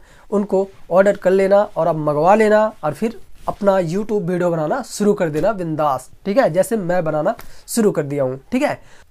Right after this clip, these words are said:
तो दोस्तों, उम्मीद करता हूँ कि वीडियो पसंद आई होगी, पक्का पसंद आई होगी, तो लाइक कर देना, ठीक है?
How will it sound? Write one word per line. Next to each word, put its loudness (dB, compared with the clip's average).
तो -6
दोस्तों, 4
उम्मीद 2
करता 2
हूँ 2
कि -4
वीडियो 0
पसंद 0
आई 2
होगी, -4
पक्का 0
पसंद 0
आई 4
होगी, -2
तो 0
लाइक -2
कर 2
देना, -4
ठीक -2
है? -4